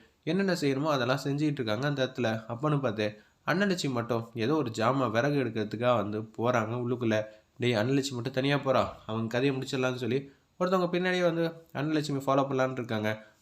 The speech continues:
ஆல்மோஸ்ட் விறகு வந்து குனிஞ்சு எடுத்துக்கிட்டு இருக்கப்ப சுத்தி சுத்தி பார்க்கறாங்க, யாரும் இல்ல. இப்பதான் நம்ம கிட்ட இருக்கிற பொருளை வந்து எடுத்துடலாம்னு சொல்லி ஒரு அருவா எடுக்கறாங்க. அன்னலட்சுமி கிட்டக்க வரப்ப, "அக்கா"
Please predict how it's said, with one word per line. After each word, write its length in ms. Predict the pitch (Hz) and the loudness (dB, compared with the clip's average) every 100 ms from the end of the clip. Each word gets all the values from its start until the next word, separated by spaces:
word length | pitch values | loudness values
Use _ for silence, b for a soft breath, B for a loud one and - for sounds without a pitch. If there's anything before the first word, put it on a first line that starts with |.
| - | -2
ஆல்மோஸ்ட் 420 | 117 120 180 185 | 0 2 -2 0
விறகு 260 | 123 147 170 | 2 2 2
வந்து 180 | 139 143 | -2 -2
குனிஞ்சு 260 | 147 147 | -2 0
எடுத்துக்கிட்டு 320 | 131 139 120 | 0 -2 -4
இருக்கப்ப 240 | 110 113 123 | -4 -4 -4
சுத்தி 260 | 127 131 | -6 -6
சுத்தி 220 | 147 143 147 | -6 -6 -4
பார்க்கறாங்க, 460 | 135 131 123 123 117 | -2 -2 -2 -2 0
யாரும் 300 | 107 117 120 | 0 0 -4
இல்ல. 180 | 107 | -4
இப்பதான் 380 | 110 110 117 127 | -4 -6 -6 -6
நம்ம 160 | 127 113 | -6 -8
கிட்ட 180 | 110 120 | -6 -6
இருக்கிற 240 | 117 110 | -6 -8
பொருளை 280 | 113 113 127 | -6 -4 -4
வந்து 160 | 110 113 | -4 -6
எடுத்துடலாம்னு 420 | 110 117 117 117 | -8 -4 -2 -2
சொல்லி 260 | - 110 131 b b _ | -4 -6 -6 b b _
ஒரு 100 | 156 | 6
அருவா 240 | 160 175 190 | 6 6 2
எடுக்கறாங்க. 420 | 165 151 143 127 - | 0 0 2 0 -2
அன்னலட்சுமி 440 | 143 185 165 139 | -2 -2 -2 -4
கிட்டக்க 240 | 139 151 147 | -4 0 0
வரப்ப, 240 | 120 113 113 113 - - | 2 2 2 0 -10 -10
"அக்கா" 240 | 123 | 4